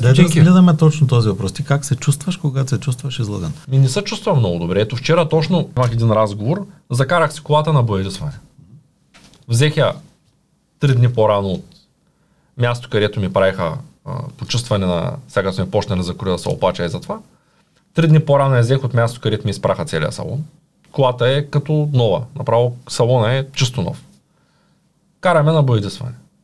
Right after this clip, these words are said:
Speaker 2: И питам човека, „Може ли като боядисвате тия детайли да направите пастиране?“ Той казва, „Аз пастиране не правя в момента, имам човек, с който работя, супер е. Искате ли да вас свържа с него?“ Викам, „Да, разбира се.“ Дава ми номера, оставяме на боядисване.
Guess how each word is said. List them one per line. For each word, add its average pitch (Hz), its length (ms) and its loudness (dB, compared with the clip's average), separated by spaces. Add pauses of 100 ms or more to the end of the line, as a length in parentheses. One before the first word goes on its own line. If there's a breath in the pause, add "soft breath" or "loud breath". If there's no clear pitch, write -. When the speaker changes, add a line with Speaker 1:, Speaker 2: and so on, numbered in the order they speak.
(600)
Speaker 2:
И 196 220 -4
питам 190 400 -2
човека, 175 300 0
„Може 156 220 4
ли 165 60 0
като 151 220 -2
боядисвате 120 480 2
тия 95 200 2
детайли 196 400 -2
да 180 120 -2
направите 147 440 0
пастиране?“ 107 520 -6
Той 165 180 -4
казва, 135 260 2
„Аз 123 120 -6
пастиране 110 420 -2
не 90 120 0
правя 85 240 0
в - 80 -12
момента, 214 300 -2
имам 156 220 4
човек, 123 240 -2
с - 40 -12
който 104 280 -2
работя, 165 340 0
супер - 320 -4
е. - 60 -10 (580)
Искате 170 400 -4
ли 202 200 -6 (240)
да 143 120 0
вас 127 120 0
свържа 113 300 -2
с - 60 -16
него?“ 92 180 -4
Викам, 127 300 -2
„Да, 131 140 0
разбира 95 320 -4
се.“ 87 120 -6
Дава 113 240 2
ми 90 80 -4
номера, 170 420 0 (560)
оставяме 131 400 0
на 135 80 2
боядисване. 131 520 0